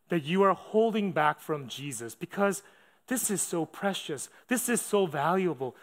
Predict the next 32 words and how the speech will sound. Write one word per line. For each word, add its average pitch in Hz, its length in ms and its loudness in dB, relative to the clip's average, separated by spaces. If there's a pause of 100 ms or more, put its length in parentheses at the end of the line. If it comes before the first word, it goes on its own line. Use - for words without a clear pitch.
(100)
This 202 180 -2
is 254 120 -2
something 226 380 0
I, 185 260 4
I 175 40 0
cherish. 214 760 -2 (520)
I 196 60 6
can't 202 300 0
possibly 240 560 2
give 208 300 0
this - 220 -4
up 202 220 2
for 190 100 0
Jesus. 156 600 -4 (920)
If 147 120 -6
there's 180 280 2
anything 180 320 -2
that 160 100 2
you're 147 140 0
holding 151 320 -4
back, 127 280 0 (440)
lay 160 500 2
it - 300 -2 (200)
at 156 120 -2
the 156 80 -2
feet 165 260 -2
of 147 100 -2
Jesus, 139 600 -10 (600)
because - 340 -6
he 208 120 0
deserves 156 540 -2
it. 107 80 -14